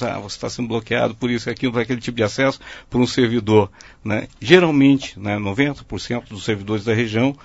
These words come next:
utilizam o Linux, né, como seu servi-, como seu sistema operacional padrão. Então, é, indiretamente, você já está utilizando o, o software livre, né?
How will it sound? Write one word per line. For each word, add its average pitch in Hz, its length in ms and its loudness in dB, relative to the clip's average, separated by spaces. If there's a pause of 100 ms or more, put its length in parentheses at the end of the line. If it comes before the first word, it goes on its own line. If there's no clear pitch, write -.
(160)
utilizam 147 640 0
o 147 60 0
Linux, 123 500 0 (300)
né, 98 200 0
como 107 260 -8
seu 110 220 -6
servi-, 120 400 -2
como 113 200 0
seu 117 200 -4
sistema 117 320 -2
operacional 117 440 -2
padrão. 120 320 0 (240)
Então, 190 320 2 (380)
é, 131 440 4
indiretamente, 165 720 4
você 147 320 -4
já 131 200 2
está 135 420 0 (100)
utilizando 104 760 -2
o, 113 340 -4
o 117 60 -4
software 104 380 -2
livre, 95 300 -6
né? 98 120 -12